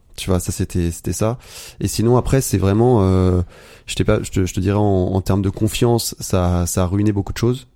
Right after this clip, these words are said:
Vraiment, ça a vraiment ruiné beaucoup de choses. Et, euh, enfin, confiance à la fois en soi-même et confiance un peu en elle, dans la relation, et puis même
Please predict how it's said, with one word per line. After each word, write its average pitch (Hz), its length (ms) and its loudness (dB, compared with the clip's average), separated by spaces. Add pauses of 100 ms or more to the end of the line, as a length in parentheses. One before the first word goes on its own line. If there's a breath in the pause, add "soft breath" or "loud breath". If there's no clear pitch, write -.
Vraiment, 92 380 -2
ça - 160 -8
a - 20 0
vraiment 92 240 -2
ruiné 92 200 0
beaucoup 92 200 -6
de - 60 -6
choses. 120 260 -2 (460 loud breath)
Et, 113 240 4
euh, 92 640 4 (380 soft breath)
enfin, 101 160 0
confiance 120 440 0
à 110 40 2
la 107 100 2
fois 110 360 0
en 117 80 -4
soi-même 113 520 2
et 107 80 -4
confiance 110 440 -2
un 95 60 -2
peu 110 320 0
en 92 180 0
elle, 101 160 2
dans 101 100 -2
la 87 100 0
relation, 90 460 0
et 107 40 -2
puis - 160 -6
même 98 160 -4